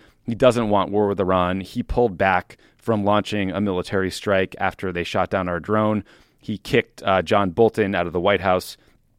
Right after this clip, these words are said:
who is a, a, a warmonger who has called for war with Iran for decades. So, I mean,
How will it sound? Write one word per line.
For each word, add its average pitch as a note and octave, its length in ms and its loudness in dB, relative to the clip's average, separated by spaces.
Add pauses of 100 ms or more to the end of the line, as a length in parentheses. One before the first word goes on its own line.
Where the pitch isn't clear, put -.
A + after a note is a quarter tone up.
(320)
who A2 200 2
is G2+ 120 2
a, F#2+ 400 2
a, F2+ 200 -4
a G2+ 80 0
warmonger G2 720 0
who F#2+ 100 -4
has F2+ 100 -4
called F2 320 -2
for F2 380 -4 (160)
war G2 240 0
with F#2+ 180 -4
Iran F#2 400 0
for - 160 -14
decades. F#2 640 -2 (220)
So, B2 380 4
I B2+ 60 2
mean, B2+ 220 2